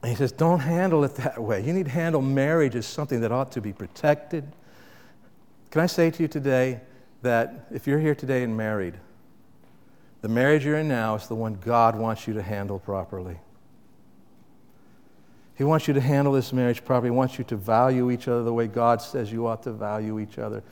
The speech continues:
Husbands, you need to love your wives. Wives, you need to respect your husbands. You need to both be submissive to each other in the things of God and work together. Work at it. It takes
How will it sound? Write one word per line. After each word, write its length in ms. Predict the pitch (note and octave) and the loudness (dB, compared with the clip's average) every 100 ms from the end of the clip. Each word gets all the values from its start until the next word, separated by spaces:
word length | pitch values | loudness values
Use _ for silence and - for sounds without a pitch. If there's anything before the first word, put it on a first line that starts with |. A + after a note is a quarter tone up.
| - - | -20 -16
Husbands, 420 | - A#2+ A#2 A#2+ A#2+ | -4 -4 -2 -4 0
you 100 | A#2 | 0
need 160 | A#2 | 0
to 100 | A#2 | 0
love 340 | A2+ A#2 G#2+ A2+ | 0 0 0 -4
your 80 | |
wives. 420 | A2+ A2+ A2 G#2 - | -4 0 0 0 -4
Wives, 440 | G2+ A#2 G#2+ - | -6 -4 -4 -6
you 40 | |
need 140 | A#2 A2 | -6 -4
to 80 | A2 | -6
respect 500 | G#2 - - A2+ - | -8 -8 -8 -6 -6
your 100 | A2+ | -4
husbands. 360 | A#2+ A2+ A2+ - - - | -2 -2 -6 -8 -20 -8
You 80 | A#2 | -2
need 160 | B2 A2+ | 0 0
to 60 | |
both 360 | G2 C3 C#3 C3+ | 2 6 6 4
be 120 | C3 | 0
submissive 580 | - B2 B2+ C#3 - B2+ | 0 -2 0 0 0 -2
to 160 | - C3 | 0 0
each 140 | B2 - | 0 0
other 300 | B2 B2 B2 | 2 4 2
in 80 | A#2+ | 0
the 80 | A#2 | 0
things 320 | B2 A#2+ A#2+ | -2 -2 -4
of 120 | G#2 | -4
God 300 | B2+ B2 A#2 | 4 6 6
and 200 | A2 A#2 | 4 2
work 360 | C3+ C#3+ C#3 - | 4 4 2 -4
together. 800 | B2+ G#2 C3+ C3+ B2 C3+ C3 - - - - - - - - - - | -6 0 4 4 4 0 -2 -6 -20 -20 -20 -20 -20 -20 -20 -20 2
Work 340 | E3 C4+ D4 C4+ | 10 12 12 10
at 240 | B3+ A#3+ | 10 10
it. 280 | G#3+ C#3 - - - - - - - - - - - - - - - - - - - - - - - | 10 6 0 -18 -20 -20 -20 -20 -20 -20 -20 -20 -20 -20 -20 -20 -20 -20 -20 -20 -20 -20 -20 -20 -20
It 220 | - - | -20 -18
takes 400 | - - - | -18 -18 -20